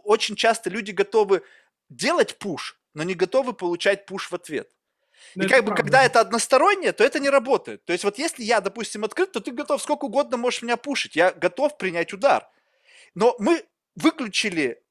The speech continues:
Speaker 1: э, эмоциональную часть, потому что мы понимаем, что мы просто такой в жескач зашли, такой условно спарринг, когда уже мы не просто касаемся, а когда мы уже как бы причиняем какой-то, ну вот, ощутимый результат друг другу. Это тоже интересно.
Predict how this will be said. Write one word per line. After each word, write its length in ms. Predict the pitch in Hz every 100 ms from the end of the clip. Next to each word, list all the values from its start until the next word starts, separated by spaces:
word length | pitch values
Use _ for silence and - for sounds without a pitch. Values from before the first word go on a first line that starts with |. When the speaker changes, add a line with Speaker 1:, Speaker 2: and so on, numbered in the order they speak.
| -
Speaker 1:
э, 160 | 156 156
эмоциональную 760 | 180 202 202 220 214 226 190 190
часть, 240 | - 370 -
потому 240 | 233 254
что 160 | - 208
мы 80 | 214
понимаем, 420 | 202 214 285 294
что 140 | -
мы 60 | 208
просто 260 | 285 - 214
такой 220 | 208 220
в 80 | 139
жескач 500 | 196 - 285 214 135
зашли, 320 | 151 - 339
такой 260 | 233 226
условно 360 | 214 - 226 180
спарринг, 500 | - - 320 285 220
когда 260 | 180 175 208
уже 260 | 180 233
мы 100 | 226
не 80 | 202
просто 380 | 202 359 - 220 - - -
касаемся, 600 | 220 - 214 147 - 147
а 20 |
когда 300 | 190 180 277
мы 100 | 254
уже 220 | 240 226
как 180 | 247 220
бы 80 | 185
причиняем 640 | 170 190 - 202 240 247 220
какой-то, 560 | 180 - 226 220 185 - - _
ну 100 | 196
вот, 200 | 180 170 _ _ _ -
ощутимый 640 | 165 - - 277 220 143
результат 500 | 143 143 175 160 131
друг 160 | 131 131
другу. 240 | 135 107
Это 180 | 127 240
тоже 260 | 381 359 339
интересно. 560 | 285 240 202 - -